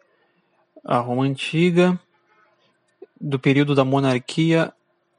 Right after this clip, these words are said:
até a República. Então, nessa aula, nós iremos continuar partindo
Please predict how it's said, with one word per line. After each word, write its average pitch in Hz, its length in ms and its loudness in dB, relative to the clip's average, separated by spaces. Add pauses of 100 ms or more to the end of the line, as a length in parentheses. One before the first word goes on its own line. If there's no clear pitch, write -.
até 139 640 0
a 139 80 2
República. 143 720 -4 (2250)
Então, 147 180 -4
nessa 151 240 -2
aula, 135 300 2
nós 135 400 -4
iremos 131 300 -2
continuar 135 920 -4 (1200)
partindo 175 680 -4